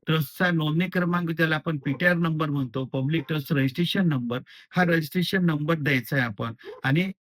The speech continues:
हा अर्ज म्हणजे सेव-, करताना याच्यामध्ये तुम्ही शेवटचा ऑडिट रिपोर्ट कोणत्या वर्षापर्यंत भरलेला आहे, फायनान्शियल इयर,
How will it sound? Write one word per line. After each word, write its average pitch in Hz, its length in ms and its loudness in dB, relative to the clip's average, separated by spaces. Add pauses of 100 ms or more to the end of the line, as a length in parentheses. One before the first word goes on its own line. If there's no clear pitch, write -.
(140)
हा 175 240 0
अर्ज 160 220 2
म्हणजे - 920 -2
सेव-, - 800 -4
करताना 147 640 2 (280)
याच्यामध्ये 180 640 0 (460)
तुम्ही 180 240 4 (400)
शेवटचा 170 540 2
ऑडिट 196 300 2
रिपोर्ट 185 300 -4
कोणत्या 170 380 2
वर्षापर्यंत 180 600 0
भरलेला 139 360 2
आहे, 113 100 -4
फायनान्शियल 135 580 0
इयर, 127 200 0